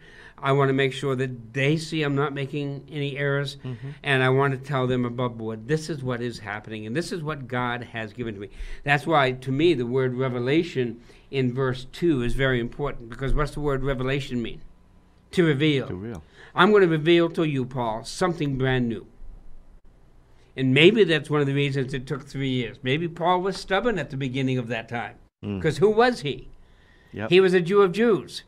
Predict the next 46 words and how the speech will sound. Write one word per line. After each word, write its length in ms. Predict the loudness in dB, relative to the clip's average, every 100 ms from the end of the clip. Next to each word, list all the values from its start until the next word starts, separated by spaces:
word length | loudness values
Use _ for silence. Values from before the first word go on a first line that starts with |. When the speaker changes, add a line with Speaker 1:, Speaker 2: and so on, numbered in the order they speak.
| -8
Speaker 2:
Mm-hmm. 280 | -2 0 2
Speaker 1:
He 100 | 4
was 120 | 4
a 80 | 2
Pharisee 600 | 2 4 4 2 2 0
of 80 | 2
Pharisees. 580 | 4 4 2 -2 -6 -6
Speaker 2:
And 80 | 2
the 60 |
last 200 | 4 4
thing 100 | 2
he 120 | 0 0
probably 340 | 0 2 2
wanted 260 | 2 2 0
to 60 |
do 120 | 0 -2
was 140 | -2
have 140 | -2
a 60 | 0
ministry 380 | 0 -2 -4 -4
to 60 | -4
the 100 | -4
Gentiles. 560 | -4 -4 -6 -6 2
Speaker 1:
Yeah. 420 | 6 6 6 4 2 0
Speaker 2:
<laughs> 160 | -2 -6
Speaker 1:
So 240 | 0 2 6
here's 280 | 6 4
when 180 | 2 0
God, 420 | 2 2 2 -2 -6
you 120 | -2 0
know, 160 | 0
God 300 | 0 0 2
having 280 | 2 0 0
his 240 | 0 0
wonderful 360 | 0 -2 -2 -6
sense 260 | -4 -4 -4
of 120 | 0
humor 280 | 2 2 0
and 100 | -2
saying, 340 | -2 -2 -4 -10 -20 -14 -2
"Paul, 320 | 4 4 2
to 200 | 0 -2
a 60 |
Jew 300 | 0 0 2
of 100 | 2
Jews, 540 | 2 2 4 2 -2